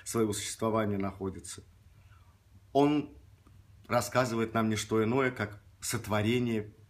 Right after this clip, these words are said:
вот такой вот первой религии, первого культа, который, а, вот так вот эти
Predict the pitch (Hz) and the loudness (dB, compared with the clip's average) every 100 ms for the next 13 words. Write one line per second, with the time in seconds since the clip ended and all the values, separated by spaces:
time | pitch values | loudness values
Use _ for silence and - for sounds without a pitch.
0 | - - 104 - 107 - 131 113 - 120 | -16 -6 -6 -4 -8 0 2 2 -2 -2
1 | 117 110 110 107 107 104 90 - - - | 0 0 0 0 -2 -4 -6 -14 -20 -20
2 | - - - - - - 113 120 107 107 | -20 -20 -20 -20 -20 -2 0 0 0 0
3 | 110 107 107 - - 127 131 117 - 80 | 2 0 -4 -16 -8 0 0 0 -6 -10
4 | - - _ - 107 107 104 101 - - | -14 -20 _ -6 -4 -2 -2 -2 -8 -20
5 | - - 85 85 98 - 131 113 110 104 | -20 -16 -12 -8 -8 -4 -4 -2 -4 -4
6 | 98 | -6